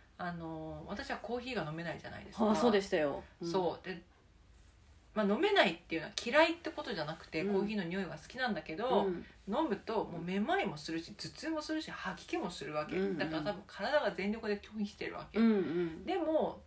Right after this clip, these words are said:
Speaker 1: 飲みたいなってよく思うことがあって、
Speaker 2: おう。
Speaker 1: なんでかっていうと、
Speaker 2: うん。
Speaker 1: 会社では忙しくなってくると、
Speaker 2: うん。
Speaker 1: みんなはもう一日二本とかモンスター飲んで仕事してるわけなのに、
Speaker 2: はいはいはい。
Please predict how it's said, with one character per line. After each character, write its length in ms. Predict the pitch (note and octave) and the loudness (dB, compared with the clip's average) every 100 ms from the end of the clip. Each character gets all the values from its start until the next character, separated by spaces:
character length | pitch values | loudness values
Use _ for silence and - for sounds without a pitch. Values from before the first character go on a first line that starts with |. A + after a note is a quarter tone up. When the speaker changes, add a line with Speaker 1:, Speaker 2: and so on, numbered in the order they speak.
| E3+ | -2
Speaker 1:
飲 140 | G3+ | 0
み 100 | F4 | 0
た 160 | - G4+ | 2 0
い 80 | C4 | 0
な 100 | A3 | -2
っ 80 | |
て 80 | - | -2
よ 100 | A3 | -4
く 160 | - D#3+ | -2 -2
思 180 | E3 E3 | -2 -4
う 60 | |
こ 120 | - | -6
と 140 | - D3 | -10 -6
が 100 | D#3 | -6
あ 40 | |
っ 60 | E3 - | -8 -2
て、 320 | - C4+ C#4+ | 8 10 12
Speaker 2:
お 140 | A3 D3 | 10 8
う。 80 | - - - - C4+ | 2 -14 -20 -2 0
Speaker 1:
な 120 | B4 | 2
ん 20 | |
で 100 | G#4 | 0
か 120 | - | 0
っ 80 | C#3+ | -2
て 120 | - | -4
い 120 | D#3 D3+ | -4 -6
う 80 | - | -6
と、 120 | D#3+ | 0
Speaker 2:
う 140 | E3+ D#3+ | 2 2
ん。 160 | D#3 F3 - - - - - - - - - | 0 -12 -20 -20 -20 -20 -20 -20 -20 -20 -14
Speaker 1:
会 200 | - B3 | 0 0
社 100 | B3+ | 0
で 100 | C4 | -4
は 80 | A3+ | -2
忙 300 | D#3 F#3+ A#3+ | -2 -2 -2
し 80 | D4+ | -4
く 100 | - | -8
な 80 | D3+ | -12
っ 80 | - | -10
て 80 | E3 | -10
く 140 | - | -8
る 100 | D#3 | -8
と、 220 | - F3 | -4 0
Speaker 2:
う 60 | E3+ | 2
ん。 360 | F3+ D#3+ F#3+ - - | 0 -2 -8 -10 -4
Speaker 1:
み 160 | C#4+ | -2
ん 80 | F4+ | 0
な 100 | F#4+ | 2
は 120 | G#3+ | 2
も 280 | E3+ E3+ - - | 2 -2 -4 -8
う 40 | |
一 120 | - | -8
日 260 | D#4+ E4 G3+ | -8 -4 -4
二 120 | G3+ | -2
本 240 | F4 C4+ | -2 -4
と 80 | - | -4
か 160 | - - | -4 -2
モ 140 | F#3+ G#3+ | 0 0
ン 60 | |
ス 80 | G#3 | 0
タ 80 | D3+ | -2
ー 160 | C#3+ | -2
飲 80 | D3+ | -4
ん 40 | D3+ | -6
で 60 | |
仕 160 | - - | -8 -8
事 180 | D#3+ D#3+ | -8 -10
し 100 | - | -6
て 120 | E3 | 0
る 80 | D#3+ | 0
わ 80 | E3 | 0
け 120 | D#3+ | -4
な 120 | E3 | -6
の 40 | |
に、 60 | D#3 | -6
Speaker 2:
は 40 | |
い 40 | E3 | -4
は 60 | |
い 120 | F#3 | -2
は 60 | |
い。 60 | G3 | 0